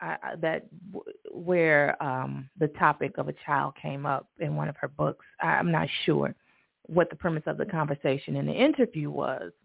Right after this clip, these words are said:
but I clearly remember Doctor Morrison saying that when her child walks in a room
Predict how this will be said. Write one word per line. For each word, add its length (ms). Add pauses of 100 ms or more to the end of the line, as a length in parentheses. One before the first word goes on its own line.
(180)
but 300 (500)
I 120 (200)
clearly 460
remember 800 (100)
Doctor 320
Morrison 720
saying 640
that 380 (1800)
when 200
her 260 (220)
child 460
walks 460
in 160
a 80
room 600